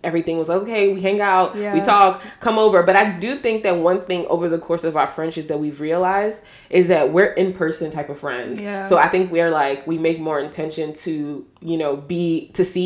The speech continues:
Speaker 1: each other and
Speaker 2: Mm-hmm.
Speaker 1: hang out and to have, like, that time where we reconvene. I think that was important. I think it's something that we've learned.
Speaker 2: Yeah, yeah. And honestly, when she,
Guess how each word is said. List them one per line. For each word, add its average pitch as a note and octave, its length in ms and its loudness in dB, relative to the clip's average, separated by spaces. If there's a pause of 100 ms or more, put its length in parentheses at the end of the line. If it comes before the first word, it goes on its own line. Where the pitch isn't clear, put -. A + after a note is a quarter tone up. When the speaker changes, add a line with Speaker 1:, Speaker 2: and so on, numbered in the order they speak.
Speaker 1:
each - 140 -10
other C3+ 220 -2
and - 120 -4
Speaker 2:
Mm-hmm. E3 80 -2
Speaker 1:
hang D#3+ 200 0
out C3+ 240 0
and D#3 140 -8
to D#3 100 -12
have, D3+ 320 -4
like, C#3 240 -6
that C3+ 340 -2 (280)
time D#3 260 2
where D3+ 140 2
we D#3 140 -4
reconvene. C#3+ 840 -6
I - 60 -8
think F3 160 -2
that C#3+ 140 2
was D3 140 -2
important. C#3+ 400 -6
I C3+ 80 -8
think D#3 200 -8
it's D3+ 140 -8
something D3 260 -6
that C#3 100 -8
we've C#3+ 180 -10
learned. C#3+ 420 -8
Speaker 2:
Yeah, G3+ 440 -10 (180)
yeah. F3+ 380 -12
And G3+ 120 -12 (460)
honestly, D#4+ 760 -8
when A#3 300 -8
she, C4+ 600 -10